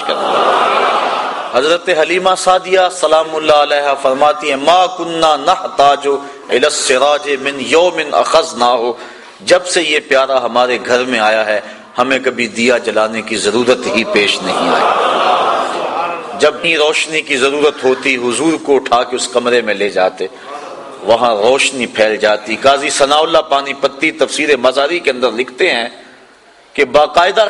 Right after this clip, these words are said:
خواتین نے آ کے حضرت حلیمہ سعدیہ کو کہا کہ تم اتنی امیر ہو گئی ہو کہ رات کو بھی چراغ نہیں بجھاتی، جبکہ امیر، امیر خاندان بھی رات کو چراغ بجھا کے سوتے ہیں، تیرے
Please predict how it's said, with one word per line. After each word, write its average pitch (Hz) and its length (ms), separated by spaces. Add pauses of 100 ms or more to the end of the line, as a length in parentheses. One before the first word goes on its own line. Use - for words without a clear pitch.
خواتین 180 500
نے 170 200
آ 147 120
کے 143 120
حضرت 131 280
حلیمہ 131 400
سعدیہ 113 480
کو 104 120
کہا 101 340
کہ 107 180 (340)
تم 131 140
اتنی 135 360
امیر 180 260
ہو 170 240
گئی 185 160
ہو 180 80
کہ 156 120
رات 120 360
کو 175 80
بھی 170 100
چراغ 165 440
نہیں 170 160
بجھاتی، 165 400 (1120)
جبکہ 151 360
امیر، 208 380
امیر 208 280 (100)
خاندان 175 520
بھی 170 120
رات 151 300
کو 160 80
چراغ 147 340 (120)
بجھا 123 280
کے 160 180
سوتے 123 360
ہیں، 120 160 (440)
تیرے 143 280